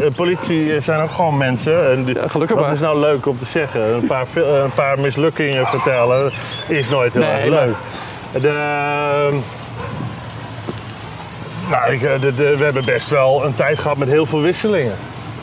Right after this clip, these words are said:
Speaker 1: Eh, eh, eh, veel collega's die weg zijn gegaan. Collega die, eh, eh, opgestapt is, eh, recent.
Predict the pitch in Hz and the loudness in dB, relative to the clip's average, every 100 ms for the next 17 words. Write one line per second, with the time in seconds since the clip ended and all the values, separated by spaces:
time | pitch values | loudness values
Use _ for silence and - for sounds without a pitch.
0 | - - 127 120 123 120 113 107 113 113 | -12 -6 -2 0 0 0 0 2 2 2
1 | 113 135 117 - 135 127 139 156 156 147 | 2 0 0 0 2 2 2 0 0 2
2 | 143 156 143 147 - 139 143 151 151 - | 2 0 -2 -4 -4 -2 -2 -4 -6 -12
3 | - - 131 135 135 131 127 123 123 131 | -10 -2 0 0 0 0 0 0 0 0
4 | 131 117 117 120 120 117 117 160 - 160 | 2 2 2 2 2 2 2 -2 -2 -2
5 | 165 151 160 156 - - 151 143 139 143 | 0 0 0 -2 -2 -4 0 2 2 0
6 | - 147 151 | 0 -2 -2